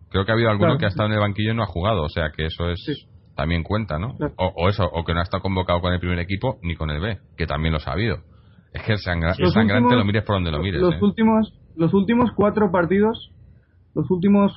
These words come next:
Speaker 2: cuatro partidos que ha estado disponible con el B ha sido titular tres veces. Hoy no lo ha sido, pero los tres partidos anteriores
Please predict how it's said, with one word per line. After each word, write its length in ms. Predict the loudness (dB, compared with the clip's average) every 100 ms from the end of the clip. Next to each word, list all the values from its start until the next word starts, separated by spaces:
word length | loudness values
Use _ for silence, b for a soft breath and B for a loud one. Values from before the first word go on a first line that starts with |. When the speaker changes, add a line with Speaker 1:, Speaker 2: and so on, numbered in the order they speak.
| -2
Speaker 2:
cuatro 340 | 0 2 2 2
partidos 380 | 2 2 2 4
que 80 |
ha 60 | 2
estado 260 | 4 2 4
disponible 580 | 2 2 2 4 2 2
con 120 | 2
el 120 | 4
B 200 | 4 2 -2
ha 100 | 0
sido 200 | 2 2
titular 400 | 2 2 4 4
tres 200 | 2 2
veces. 300 | 0 0 0
Hoy 140 | 2 2
no 120 | 4
lo 80 | 4
ha 60 |
sido, 320 | 4 2 2 0
pero 140 | 0
los 140 | 0 0
tres 180 | 0
partidos 340 | 2 2 2 0
anteriores 580 | 0 2 4 2 0